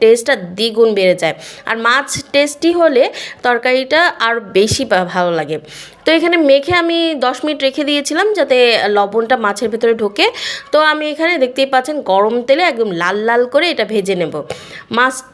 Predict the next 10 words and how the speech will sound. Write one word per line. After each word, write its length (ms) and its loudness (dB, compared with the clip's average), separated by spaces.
ভাজাটাও 520 0
একটা, 500 2
মানে, 560 -2
খুব 200 -2
সুন্দর, 540 4
আ, 420 2
ফ্লেভার 320 4
আনে 280 0
খাবারের 480 -2
মধ্যে। 380 0